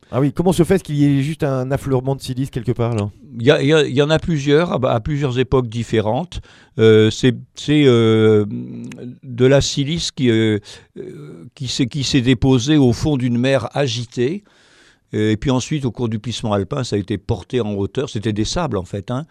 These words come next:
Speaker 2: Mais au cours du plissement alpin, ça a été porté en hauteur.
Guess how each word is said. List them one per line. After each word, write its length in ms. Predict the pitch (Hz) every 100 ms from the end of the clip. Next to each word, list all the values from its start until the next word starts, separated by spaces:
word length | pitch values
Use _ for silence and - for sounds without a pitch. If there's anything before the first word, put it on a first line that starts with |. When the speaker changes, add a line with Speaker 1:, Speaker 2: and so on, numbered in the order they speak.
| - - - _
Speaker 2:
Mais 200 | 107 110
au 80 | 117
cours 180 | - 139
du 80 | 127
plissement 380 | 131 - 127
alpin, 320 | 110 107 147 139
ça 100 | 117
a 40 |
été 160 | 101 101
porté 340 | 131 104 127
en 160 | 104 101
hauteur. 720 | 101 - 135 147 160 160